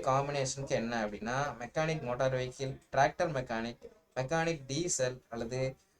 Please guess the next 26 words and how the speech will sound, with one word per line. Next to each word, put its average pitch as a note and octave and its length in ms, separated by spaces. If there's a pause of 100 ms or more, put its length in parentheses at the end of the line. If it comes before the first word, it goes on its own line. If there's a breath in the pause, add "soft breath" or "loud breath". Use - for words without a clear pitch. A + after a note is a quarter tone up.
(120)
அ, A#2 260
ஹீட் F3+ 280
என்ஜின், A#2+ 480 (320)
ரெஃப்ரிஜரேஷன், E3 580
ஏர் C3+ 180
கண்டிஷனிங் C#3 420
மெக்கானிக். G#2+ 300
So, D3 200
இதுல F#3+ 460
ஒண்ணை C3 40
வந்து B2+ 240
நீங்க C3+ 240
செலக்ட் G#2 260
பண்ணிக்கலாம். F#2+ 380 (100)
ஓகேவா? A#2 440 (580 loud breath)
இப்போ C3+ 400
ஆட்டோமொபைல் F3+ 380
அப்படின்னு E3 220
வந்தாலே D#3 480 (100)
மெக்கானிக் D3+ 400
மோட்டார் C#3+ 300
வெஹிக்கிள் C#3 260
செலக்ட் B2 220
பண்ணலாம், B2+ 480
நல்லா A#2 300
இருக்கும். A#2 320